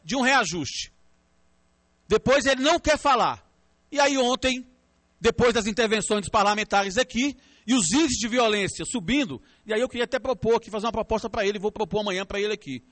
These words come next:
que ao invés de secretário de Segurança, ele seja contador. Porque ele veio omitindo os dados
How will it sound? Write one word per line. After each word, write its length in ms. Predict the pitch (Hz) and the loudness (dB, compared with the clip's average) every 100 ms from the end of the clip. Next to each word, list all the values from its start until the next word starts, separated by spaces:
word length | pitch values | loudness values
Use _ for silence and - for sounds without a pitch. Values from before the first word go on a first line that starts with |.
| _ _ _ | _ _ _
que 60 | 190 | -2
ao 60 | |
invés 220 | 175 175 220 | 0 0 0
de 60 | |
secretário 280 | 220 202 208 | -2 -2 -2
de 60 | - | -2
Segurança, 400 | 180 165 202 220 | -4 -4 -4 -6
ele 80 | |
seja 200 | 208 214 | -6 -8
contador. 540 | 214 240 254 165 160 147 _ _ _ _ _ _ _ | -8 -4 -4 -2 -4 -6 _ _ _ _ _ _ _
Porque 220 | 208 240 | -2 2
ele 100 | 262 | 2
veio 200 | 208 285 | 4 4
omitindo 400 | 262 233 262 269 | 2 0 0 0
os 100 | 196 | 0
dados 540 | 139 240 220 147 123 | 4 4 4 -2 -14